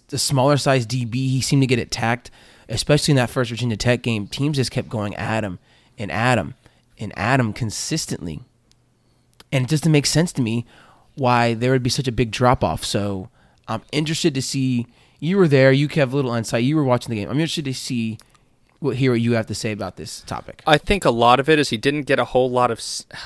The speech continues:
Speaker 2: a lot of safety help over the top, and they, we kept lining him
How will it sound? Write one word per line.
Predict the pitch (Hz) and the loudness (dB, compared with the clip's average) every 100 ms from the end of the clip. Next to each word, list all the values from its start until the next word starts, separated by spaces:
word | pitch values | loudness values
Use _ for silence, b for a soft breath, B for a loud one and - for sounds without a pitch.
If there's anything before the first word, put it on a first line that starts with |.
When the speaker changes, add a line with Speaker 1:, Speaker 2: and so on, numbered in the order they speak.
| B B _ - | B B _ -6
Speaker 2:
a | |
lot | 123 123 | 2 2
of | 117 | 2
safety | - 117 117 123 | -4 -6 -4 -6
help | 117 127 131 - _ | 0 0 0 -8 _
over | 123 120 | -2 -2
the | - | -4
top, | - 117 113 - - b b b _ | -2 2 2 0 -8 b b b _
and | 120 117 113 110 107 - | 0 2 2 0 -4 -4
they, | 117 - | -6 -4
we | 123 | -8
kept | - 156 151 | -2 -2 0
lining | 120 117 123 123 | -4 -2 -2 -4
him | 117 123 110 | -6 -6 -6